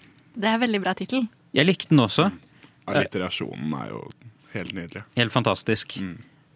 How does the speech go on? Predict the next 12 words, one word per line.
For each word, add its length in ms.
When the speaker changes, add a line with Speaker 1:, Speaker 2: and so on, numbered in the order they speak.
Speaker 2:
Og 460
den 220
handler 360
da 120
om, 380
eh, 440
en 140
mann 280
og 140
en 100
sønn, 240
Ketil 600